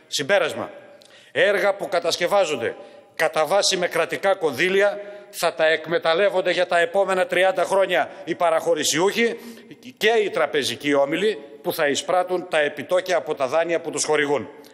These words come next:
Άρα, οι όποιες τροποποιήσεις στη σύμβαση παραχώρησης, το μόνο που διασφαλίζουν είναι τα συμφέροντα του κεφαλαίου και τίποτα περισσότερο. Υπάρχει άλλη λύση; Για το K K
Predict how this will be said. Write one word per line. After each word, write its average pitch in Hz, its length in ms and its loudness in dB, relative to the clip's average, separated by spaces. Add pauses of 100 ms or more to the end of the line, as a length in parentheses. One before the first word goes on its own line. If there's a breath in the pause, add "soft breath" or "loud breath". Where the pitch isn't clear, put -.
Άρα, 190 400 4 (300 loud breath)
οι 123 160 -2
όποιες 190 400 0
τροποποιήσεις 165 680 -2
στη 127 140 -6
σύμβαση 160 440 0
παραχώρησης, 202 760 2 (340 loud breath)
το 147 140 0
μόνο 233 300 2
που 220 120 -2
διασφαλίζουν 226 760 2 (120)
είναι 196 200 0
τα 185 100 0
συμφέροντα 175 480 0
του 151 100 -12
κεφαλαίου 160 420 0
και 151 120 -2
τίποτα 165 320 -2
περισσότερο. 147 560 -2 (300 loud breath)
Υπάρχει 180 480 0
άλλη 202 160 4
λύση; 240 340 0 (720 loud breath)
Για 160 220 0
το 165 220 0
K 220 60 2
K 208 320 2